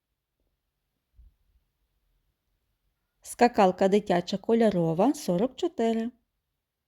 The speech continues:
Нарукавники для плавання надувні з фігуркою шістдесят чотири. Полуничка та крабік. Рукавники сорок дев'ять.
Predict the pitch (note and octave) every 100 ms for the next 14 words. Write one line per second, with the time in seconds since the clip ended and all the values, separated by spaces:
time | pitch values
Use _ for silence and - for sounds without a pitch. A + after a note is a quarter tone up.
0 | _ _ _ _ _ _ _ _ _ _
1 | _ _ _ _ _ _ _ _ _ -
2 | A#3+ B3+ C4 A#3+ G#3 G3 F#3+ G3 F#3+ C#4
3 | A#3+ G3+ F#3 F#3 G#3 G#3 A#3 A3 G#3+ G3
4 | F#3 F3+ - C4 A#3+ G3 E3+ A3 B3 D#4
5 | C4 G3 F#3+ F3+ G3+ C4+ F#4 - G3 F#3+
6 | F#3 G3+ _ _ _ _ _ G#3+ G3+ G3+
7 | G3+ D4+ - B3 - C#4+ - A3 G#3 G3
8 | G3 - _ _ _ _ _ _ _ _
9 | _ _ _ _ _ _ _ _ _ _
10 | _ _ _ - _ _ _ _ _ _
11 | B3 C4+ C4 G3+ F#3+ F#3 F#3 F#3 - F3+
12 | A#3+ B3+ G3+ F#3+ F3 B3+ G4